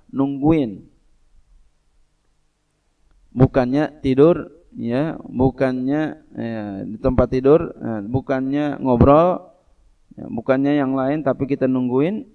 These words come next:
Nah, sholat Isya kamu seperti itu, dari awal waktu sampai nungguin, sampai sepertiga awal,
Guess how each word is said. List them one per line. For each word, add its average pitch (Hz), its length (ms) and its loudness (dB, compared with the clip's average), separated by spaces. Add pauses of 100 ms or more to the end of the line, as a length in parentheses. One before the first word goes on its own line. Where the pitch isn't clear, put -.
(200)
Nah, 117 240 -4 (800)
sholat 151 600 0
Isya 180 340 0
kamu 160 240 0
seperti 151 540 0
itu, 233 260 -8 (320)
dari 135 320 0
awal 151 400 0
waktu 143 240 -4
sampai 139 640 -2
nungguin, 156 720 0 (400)
sampai 143 460 -2
sepertiga 139 840 -2 (320)
awal, 143 560 -2